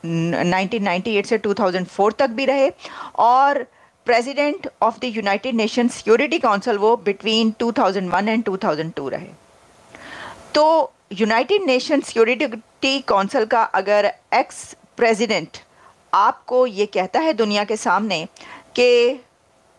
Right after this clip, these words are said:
इंडिया इस वक्त बहुत ज़्यादा हकदार है, अ, सिक्योरिटी काउंसिल की परमानेंट सीट का, और यहाँ तक कि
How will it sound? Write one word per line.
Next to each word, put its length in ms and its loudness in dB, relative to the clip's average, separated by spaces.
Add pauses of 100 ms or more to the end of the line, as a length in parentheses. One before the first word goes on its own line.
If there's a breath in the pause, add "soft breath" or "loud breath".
(160)
इंडिया 580 2
इस 220 -8
वक्त 480 -2 (720)
बहुत 300 0
ज़्यादा 420 2
हकदार 440 0
है, 260 -6 (480 soft breath)
अ, 100 0
सिक्योरिटी 720 -2
काउंसिल 420 0
की 140 -8
परमानेंट 540 -2
सीट 320 -8
का, 240 0 (300)
और 160 2
यहाँ 340 0
तक 120 4
कि 400 0